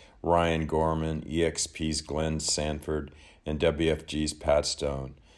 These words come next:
These types of individuals are built for the time. Smart, yes, but most importantly, they are unruffled, collected, and not prone to hyperbole. Neither somber nor overlit,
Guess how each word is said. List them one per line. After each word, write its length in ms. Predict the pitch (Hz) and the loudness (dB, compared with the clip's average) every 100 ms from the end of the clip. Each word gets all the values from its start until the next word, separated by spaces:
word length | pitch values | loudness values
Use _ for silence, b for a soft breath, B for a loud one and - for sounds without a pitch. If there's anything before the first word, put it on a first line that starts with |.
| b b | b b
These 180 | 95 98 | -2 0
types 340 | - 95 90 87 | 6 6 6 0
of 120 | 78 | 0
individuals 640 | 80 78 78 76 80 76 | 0 0 -2 -2 -2 -2
are 200 | - 76 | -4 -4
built 320 | 69 78 71 | -2 -2 -2
for 80 | 78 | -6
the 100 | 71 | -6
time. 480 | 69 - 67 65 65 | -6 -6 -6 -6 -8
Smart, 640 | - - 90 92 90 - - _ | -6 -4 0 2 2 0 -12 _
yes, 460 | 73 71 71 - - _ _ | 0 2 2 -2 -8 _ _
but 100 | - | -2
most 280 | 104 107 - | 2 2 0
importantly, 440 | 80 82 76 76 | -2 0 0 0
they 120 | 73 71 | -2 -2
are 160 | 69 | -2
unruffled, 640 | 80 82 76 73 69 67 - | -2 0 0 0 -4 -8 -6
collected, 580 | 73 73 71 76 71 B B B B | 0 0 0 -4 -6 B B B B
and 120 | 76 | -4
not 280 | 78 78 73 | 0 0 -2
prone 280 | - 73 71 | -4 -2 0
to 100 | 69 | -2
hyperbole. 680 | 69 67 - 69 67 65 60 - b b b b b _ | -2 -4 -4 -4 -4 -8 -10 -14 b b b b b _
Neither 240 | 87 90 87 | 0 2 2
somber 920 | - - 95 101 101 107 104 101 - | 2 4 6 8 6 6 6 4 -2
nor 340 | 85 82 82 - | -2 2 2 2
overlit, 720 | 90 85 87 82 82 76 78 | 2 4 2 2 4 2 0